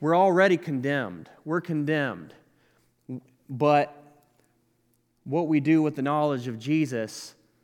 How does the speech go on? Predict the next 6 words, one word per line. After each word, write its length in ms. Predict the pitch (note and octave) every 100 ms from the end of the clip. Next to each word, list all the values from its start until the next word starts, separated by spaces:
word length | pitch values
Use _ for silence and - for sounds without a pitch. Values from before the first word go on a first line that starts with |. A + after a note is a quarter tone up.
| _ _
will 220 | - B2+ B2
either 640 | C3+ B2+ B2+ A#2+ A2 - _ _ _ _ B2+
give 200 | B2 C3
us, 340 | C3+ C3 - B2+
grant 380 | B2+ C3+ C#3 D3
us 380 | D3 C#3 -